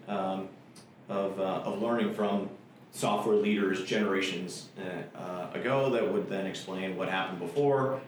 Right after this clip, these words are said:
and what they think's gonna happen next, and then you live through the rest of it, and you start to kind of form your, form your opinion. But,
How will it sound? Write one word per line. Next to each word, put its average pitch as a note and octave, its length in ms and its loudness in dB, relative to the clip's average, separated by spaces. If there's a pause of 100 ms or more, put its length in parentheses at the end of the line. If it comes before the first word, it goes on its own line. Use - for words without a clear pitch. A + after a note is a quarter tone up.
(120)
and F#2+ 120 -4
what G2 120 0
they G2+ 160 0
think's G2+ 180 -4
gonna F#2 140 -4
happen F#2+ 280 -2
next, C3 320 0
and G2 80 -2
then F#2+ 120 -4
you E2+ 80 0
live A#2 260 0
through G#2+ 200 0
the - 80 0
rest B2+ 260 2
of A#2+ 100 0
it, A2+ 220 4
and G2+ 100 -2 (360)
you - 80 -8
start G#2 220 0
to G2 280 -2 (160)
kind G#2 160 0
of - 60 -4
form G#2+ 240 2
your, F#2+ 160 0 (180)
form G#2 180 2
your F2+ 100 2
opinion. G#2 360 0
But, A2 340 -2